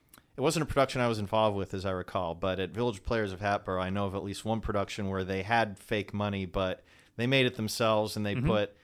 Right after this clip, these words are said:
Speaker 1: did I, I, I forget if I mentioned, I think we did mention him in the Village Players interview, a member named Dick Devine.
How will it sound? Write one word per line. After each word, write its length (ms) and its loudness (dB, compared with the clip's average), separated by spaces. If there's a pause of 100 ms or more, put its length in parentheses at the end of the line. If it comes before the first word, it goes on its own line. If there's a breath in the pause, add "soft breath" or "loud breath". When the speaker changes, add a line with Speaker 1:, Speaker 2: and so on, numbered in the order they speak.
(280 soft breath)
Speaker 1:
did 100 2
I, 200 4
I, 80 -6 (100)
I 60 -2
forget 220 -2
if 120 0
I 60 4
mentioned, 600 -2 (440)
I 60 -2
think 220 0
we 60 0
did 140 0
mention 300 0
him 60 -2
in 60 -2
the 60 -2
Village 240 -4
Players 280 0
interview, 380 -4
a 120 -4
member 380 -2
named 240 -2
Dick 180 -4
Devine. 580 -4